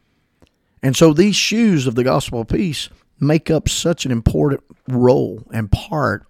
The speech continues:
of the whole armor. That Roman soldier, uh, that, that's described there in verse fifteen, he would wear thick leather sandals that were attached to his feet with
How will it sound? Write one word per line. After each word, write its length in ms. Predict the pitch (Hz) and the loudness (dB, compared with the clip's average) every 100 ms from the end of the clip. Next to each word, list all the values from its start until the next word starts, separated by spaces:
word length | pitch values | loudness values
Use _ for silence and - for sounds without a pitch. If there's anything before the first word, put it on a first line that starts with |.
| - | -10
of 100 | 107 | -6
the 100 | 107 | -4
whole 240 | 120 123 | -2 -4
armor. 320 | 120 135 78 - _ _ _ _ _ _ - - | -4 -6 -10 -14 _ _ _ _ _ _ -12 2
That 220 | 139 127 | 2 4
Roman 260 | 131 127 | 2 2
soldier, 480 | 113 - 139 117 110 - - - - _ _ | 2 2 2 2 -2 -6 -20 -20 -20 _ _
uh, 220 | 117 107 | -4 -4
that, 220 | 101 113 - | -4 -6 -6
that's 260 | 107 101 | -8 -8
described 560 | - 107 - 139 135 123 | -8 -10 -4 0 0 0
there 180 | 127 127 | -2 0
in 100 | 117 | -2
verse 200 | 117 - | -4 -4
fifteen, 600 | - 127 - 131 131 127 | -4 -4 -2 -2 0 0
he 140 | 120 | -2
would 180 | 117 113 | -2 -4
wear 400 | 113 120 117 107 _ _ _ _ | -2 0 0 -4 _ _ _ _
thick 400 | - 160 156 147 - | 0 4 4 2 -4
leather 380 | 127 139 131 117 | 0 2 0 -2
sandals 680 | - 135 135 131 131 - - | -4 -4 -2 -2 -4 -8 -8
that 180 | 113 110 | -8 -6
were 120 | 107 | -8
attached 640 | - - 131 127 - - | -8 -4 -2 -4 -8 -8
to 120 | 113 | -6
his 120 | 110 | -6
feet 440 | - - 131 127 - | -6 -2 -2 -2 -6
with 120 | 98 | -12